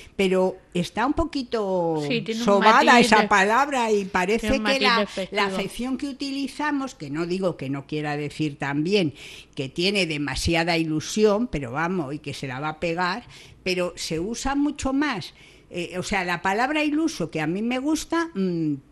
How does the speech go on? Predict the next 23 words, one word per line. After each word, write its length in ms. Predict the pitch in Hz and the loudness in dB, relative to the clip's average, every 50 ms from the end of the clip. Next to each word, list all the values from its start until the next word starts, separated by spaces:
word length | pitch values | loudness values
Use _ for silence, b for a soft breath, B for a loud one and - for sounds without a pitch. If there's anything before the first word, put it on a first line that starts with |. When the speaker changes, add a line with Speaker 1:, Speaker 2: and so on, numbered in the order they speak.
| _ | _
Speaker 1:
pues 180 | - 151 151 151 | -8 -6 -6 -4
resulta 460 | 151 143 139 - - 180 - 233 240 | -6 -4 -4 -2 -2 -2 -2 -2 -2
que 160 | 233 269 247 | -2 -2 -4
cuando 320 | - 240 214 202 180 160 156 | -2 -2 -2 -2 -2 -2 -2
la 140 | 156 147 | -2 -2
empleas 600 | 147 147 147 - 175 190 214 233 247 262 294 311 - | -2 -2 -2 -2 -2 0 0 0 0 0 -2 -4 -6
parece 460 | - - 170 160 165 170 - - 220 | -4 -4 -2 -2 -2 -4 -4 -2 -2
más 240 | 233 240 233 220 202 | -2 0 -2 -2 -2
bien 240 | 220 226 220 208 202 | 0 0 0 0 0
un 160 | 190 185 170 | -2 -2 0
insulto 840 | 160 156 156 151 - - - 220 226 214 180 - - 156 139 127 B B B B B B B _ | 0 0 0 -2 -2 -4 -4 -2 -2 -4 -6 -4 -4 -4 -4 -4 B B B B B B B _
que 180 | - 151 147 | -4 -2 0
una 360 | 156 165 170 175 165 160 160 151 | 0 0 0 0 0 0 0 0
valoración 800 | 160 156 156 160 165 160 160 170 - - - - 180 190 185 180 | 0 0 2 2 2 2 2 0 -2 -4 -4 -4 -4 -2 -2 -2
de 80 | 175 | -2
un 100 | 175 170 | -2 -4
sentimiento 760 | - - 165 151 151 - 151 147 151 147 147 143 135 143 135 | -4 -4 -6 -6 -4 -6 -6 -4 -4 -4 -4 -6 -6 -8 -10
que 100 | - 135 | -10 -12
tú 200 | 131 131 131 123 | -12 -12 -12 -14
tengas. 520 | 131 - 277 370 339 294 226 135 131 - - | -10 -8 -6 -6 -4 -6 -6 -8 -12 -16 -18
O 60 | - | -20
sea 340 | - - 151 143 143 139 135 - | -18 -16 -16 -16 -16 -16 -18 -16
que, 300 | - 123 120 120 123 B | -16 -16 -14 -14 -16 B